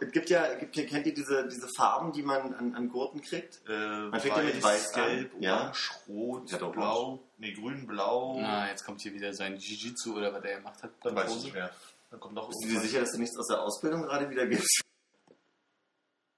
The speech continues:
Speaker 1: So, jetzt wo der Blitz eingeschlagen ist, <laughs> sind wir gleich nochmal weiter. <laughs>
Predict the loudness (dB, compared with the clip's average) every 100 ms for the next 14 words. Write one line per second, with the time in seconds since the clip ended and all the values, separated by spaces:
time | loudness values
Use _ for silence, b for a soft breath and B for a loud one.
0 | _ -2 0 2 2 2 -2 0 -2 -2
1 | -2 2 2 2 2 4 6 6 4 4
2 | 4 2 2 2 2 2 0 2 2 2
3 | -2 -6 -2 0 -2 -2 -4 -6